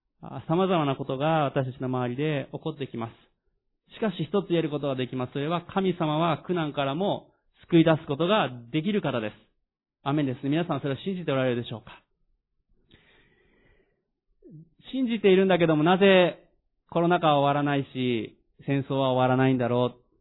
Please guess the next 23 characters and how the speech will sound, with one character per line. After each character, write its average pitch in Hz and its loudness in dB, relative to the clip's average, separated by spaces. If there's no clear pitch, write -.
思 139 -2
わ 131 0
れ 127 2
る 123 -2
か 131 -6
も 117 -4
し - -10
れ 120 -4
ま 117 -6
せ 120 -4
ん。 113 -10
実 156 -6
は 160 2
一 233 -2
つ - -8
の 165 0
鍵 160 -4
が 151 2
で 120 -4
す - -10
ね、 139 -2
こ 135 -4
の 127 -4